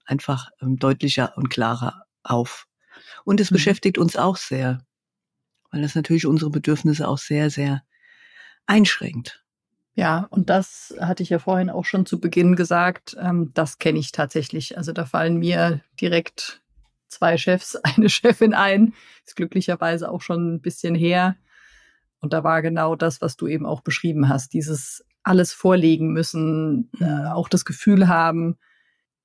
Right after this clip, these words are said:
Speaker 2: eigentlich nicht richtig zu machen, weil dann hast du es
Speaker 1: Mhm.
Speaker 2: vorgelegt und dann wurde es auch noch korrigiert, ne?
Speaker 1: Ja.
Speaker 2: Also es war dann noch nicht mal so, dass es durchgegangen ist, sondern, ah, hier musst du noch mal und da kannst du noch mal und so weiter.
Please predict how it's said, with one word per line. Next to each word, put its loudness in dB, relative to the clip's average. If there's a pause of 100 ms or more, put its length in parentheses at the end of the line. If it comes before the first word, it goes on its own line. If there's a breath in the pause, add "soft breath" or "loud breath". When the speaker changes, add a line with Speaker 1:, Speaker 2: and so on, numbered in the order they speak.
Speaker 2:
eigentlich 2
nicht 2
richtig 2
zu 0
machen, 6
weil 4
dann 2
hast 4
du 6
es 4
Speaker 1:
Mhm. 0
Speaker 2:
vorgelegt 4
und -2
dann 0
wurde 2
es -8
auch 2
noch 2
korrigiert, 2 (120)
ne? 2
Speaker 1:
Ja. 0
Speaker 2:
Also 0
es -8
war 0
dann 0
noch 0
nicht 0
mal 0
so, 0
dass 2
es 0
durchgegangen 2
ist, -4
sondern, -2
ah, 2
hier 6
musst 8
du -4
noch 2
mal 4
und -2
da 2
kannst -4
du -4
noch -2
mal 0
und -2
so -6
weiter. 4